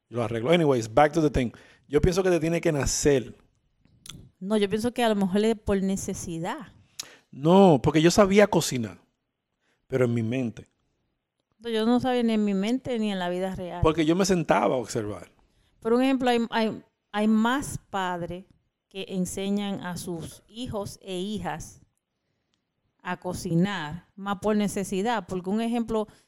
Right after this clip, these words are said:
Speaker 2: si tú te pones a ver las historias de muchas familias, la mayoría de los hijos grandes de esa familia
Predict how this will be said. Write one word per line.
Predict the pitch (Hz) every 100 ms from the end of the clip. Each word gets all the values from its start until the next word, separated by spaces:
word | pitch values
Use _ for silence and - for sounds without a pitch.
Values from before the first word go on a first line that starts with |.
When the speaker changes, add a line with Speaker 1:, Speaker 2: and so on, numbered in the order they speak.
| _
Speaker 2:
si | - 202
tú | 208
te | 240
pones | 240 254 262
a | 247
ver | 240
las | 233 233
historias | 220 - 185 180 175
de | 170
muchas | 175 208 214
familias, | 214 175 156 147 165 - _ _ _ _ _ _ _ _ _ _
la | 208 208
mayoría | 208 214 208 240
de | 285
los | 277 277
hijos | 269 262
grandes | 196 180 165 156 160 170 - _
de | _ 170 185 196
esa | 196 226
familia | 220 185 165 151 156 170